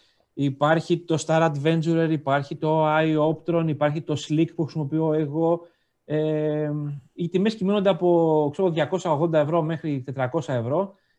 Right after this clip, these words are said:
Ε, αυτά βέβαια είναι αστροστάτες που είναι για φωτογραφικές μηχανές, γιατί αν θες να βάλεις τηλεσκόπιο, που το οποίο μιλάμε ότι έχει άλλο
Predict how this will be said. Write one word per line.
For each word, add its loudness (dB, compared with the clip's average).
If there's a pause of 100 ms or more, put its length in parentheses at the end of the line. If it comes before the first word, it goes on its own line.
(140)
Ε, 0
αυτά 2
βέβαια 4
είναι 2
αστροστάτες -2
που -2
είναι 2
για 0
φωτογραφικές -4
μηχανές, 0
γιατί -2
αν -2
θες -4
να 0
βάλεις 0
τηλεσκόπιο, 0
που -2
το 0
οποίο -2
μιλάμε 0
ότι -6
έχει -6
άλλο 2